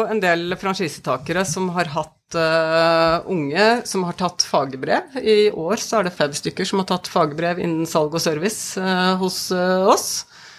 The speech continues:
Eh, og noen av de blir jo, eh, mens noen ønsker jo å gå videre og utdanne seg, eh, videre. Vi har også et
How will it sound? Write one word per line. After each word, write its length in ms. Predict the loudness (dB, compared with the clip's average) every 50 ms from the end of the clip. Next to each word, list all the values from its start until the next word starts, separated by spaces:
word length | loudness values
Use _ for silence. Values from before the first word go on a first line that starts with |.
| -20 -20 -20 _ _ _ _ 2
Eh, 340 | 6 6 8 8 8 8
og 140 | 6 6 4
noen 200 | 6 4 4 6
av 120 | 6 6 4
de 80 | 4
blir 220 | 4 4 6 6 6
jo, 60 | 6 4 2 -4 -16 _ -20 -6 0
eh, 260 | 2 4 6 6 4
mens 180 | 4 2 0 0
noen 220 | 0 0 0 0 0
ønsker 300 | -2 -2 -4 -4 -2 -4
jo 160 | -4 -2 -4
å 80 | -4 -4
gå 140 | -2 -2 -2 -2
videre 440 | -2 -2 -2 -2 0 2 2 2
og 100 | 0 -2
utdanne 320 | -4 -6 -6 -6 -6 -6 -6
seg, 280 | -2 -2 0 0 0 -2 -2
eh, 180 | -4 -4 -6 -6
videre. 380 | -4 -4 -4 -4 -4 -8 -8 -8 -12 _ -12 -12 -12 -12 -14 -16 -20 -20 -20 _ _ _ _ 2
Vi 80 | 4
har 160 | 6 6 6
også 720 | 4 2 0 -4 0 2 4 4 6 6 6 6 6 4 4
et 120 | 0 -2